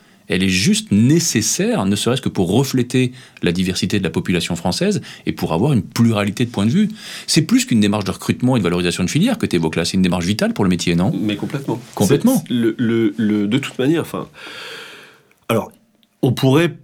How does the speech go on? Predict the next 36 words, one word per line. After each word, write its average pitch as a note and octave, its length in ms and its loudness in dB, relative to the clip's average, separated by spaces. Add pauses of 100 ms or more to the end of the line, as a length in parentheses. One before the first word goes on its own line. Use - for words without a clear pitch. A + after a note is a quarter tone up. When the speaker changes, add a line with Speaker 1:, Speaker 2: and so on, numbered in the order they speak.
(140)
Speaker 2:
euh, G2 840 -6 (180)
réfléchir C3 800 0
et G2 100 -2
trouver A#2+ 500 0
les G#2 120 0
raisons G#2+ 320 0
pour B2 160 -4
lesquelles A2 400 0
cet - 260 -6
entre-soi A2+ 840 -2
et, F#2 180 -4
euh, - 160 -6
voilà, G2+ 240 -2
cette, - 520 -6
cette, - 340 -6
euh, - 340 -4 (160)
on - 680 -16
va G2+ 60 -2
dire G2+ 180 -2
ce, G2 180 -6
ce, - 260 -6
ce - 220 -6
circuit - 420 -4
fermé B2 460 2
existe. A2 460 -4 (160)
Très G2+ 220 -4
honnêtement, G#2 600 0
euh, F2+ 60 -6 (400)
il - 80 -4
y - 20 -2
a G#2 40 -6
plein A#2+ 180 -2
de G#2+ 60 0
raisons G#2+ 260 0
à F#2+ 80 -2
ça. - 180 -10